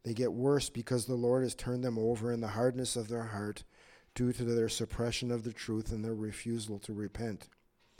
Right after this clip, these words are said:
I've seen people on Facebook preach the blunt, honest truth, and you just see an endless series of laughing signals. Just hundreds of them.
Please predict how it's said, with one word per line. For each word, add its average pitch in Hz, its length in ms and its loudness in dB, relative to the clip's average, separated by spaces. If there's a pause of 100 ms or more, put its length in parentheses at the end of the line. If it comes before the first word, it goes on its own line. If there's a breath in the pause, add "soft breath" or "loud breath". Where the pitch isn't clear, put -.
(1080 soft breath)
I've 127 180 4
seen 120 340 -2
people 110 600 -6
on 104 480 -12
Facebook 110 520 -6 (180)
preach - 560 -8 (360)
the 110 80 -10
blunt, 113 340 -6
honest 110 380 -8
truth, 120 560 -8
and 107 260 -12
you 113 100 -10
just 110 320 -10
see 117 160 -8
an 101 120 -10 (100)
endless 120 340 -10
series 120 640 -10
of 95 280 -18 (460 soft breath)
laughing 107 480 -6
signals. - 680 -14 (1000 soft breath)
Just 123 240 -10
hundreds 117 520 -6
of 87 100 -10
them. 80 140 -18